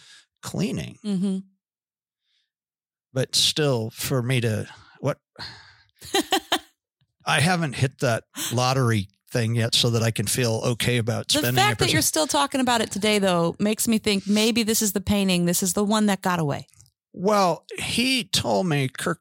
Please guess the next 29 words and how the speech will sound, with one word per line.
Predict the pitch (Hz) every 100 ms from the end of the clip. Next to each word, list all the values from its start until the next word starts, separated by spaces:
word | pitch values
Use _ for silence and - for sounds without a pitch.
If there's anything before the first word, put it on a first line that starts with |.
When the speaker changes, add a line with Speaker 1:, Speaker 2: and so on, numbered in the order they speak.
| _ -
Speaker 1:
Churchman | 160 - - 120 113
told | - 143 143
me | 135 113
that | 117 101 - _ _ _ -
if | 117
I | 135 165
did | 170 147
not | 147 147 139 104
buy | 120 120 113
it, | 80 - - - _ _ _ _ _
he | - - 139 185 220
was | 110 -
going | 120 120 110
to | 107
have | 110 107
it | - -
cleaned | 117 113 107
and | 104 95
keep | - 113 -
it. | - _ _ _ _ - - - - -
And | 131 131
that | 170 -
told | 160 151
me | 147 127
that | 107 -
he | 147 139
thought | - - - 131 123
it | -
was | 107 113 - -